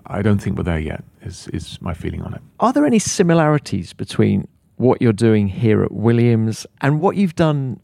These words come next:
Speaker 2: at other times in your career? Go back to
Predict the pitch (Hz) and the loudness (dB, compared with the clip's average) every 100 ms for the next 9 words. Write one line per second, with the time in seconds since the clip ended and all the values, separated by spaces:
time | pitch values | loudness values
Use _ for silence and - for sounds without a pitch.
0 | _ 135 139 139 131 - 117 107 104 107 | _ -2 0 0 -2 -2 -2 0 -2 -2
1 | 104 - 107 104 90 131 139 120 - - | -2 -2 -2 0 0 0 0 0 -4 -2
2 | 113 | -2